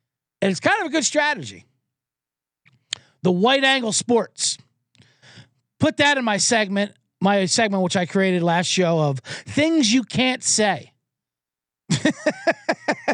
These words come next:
Let me write that down. Let me write down things you can't say. Uh, White Angle Sports.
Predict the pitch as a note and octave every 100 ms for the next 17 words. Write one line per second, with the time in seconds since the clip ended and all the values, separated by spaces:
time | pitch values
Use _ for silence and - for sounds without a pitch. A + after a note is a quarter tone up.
0 | - - - G#3 A3+ G3+ F#3+ F3+ E3 E3+
1 | D3+ C3 C3+ - A4 D#4+ C#4 - A#3+ G#3+
2 | A#3 A3+ F3+ G3+ - G3 E3+ - E3 A#2
3 | - _ _ _ - _ D#3+ E3 D3 B2+
4 | G#2+ _ _ _ _ _ - F#3+ F3 A3+
5 | C4 B3 A#3+ B3 B3 B3+ B3+ - _ _
6 | _ _ _ _ _ _ _ _ _ _
7 | _ - - G#3 G#3 G3+ G3 - -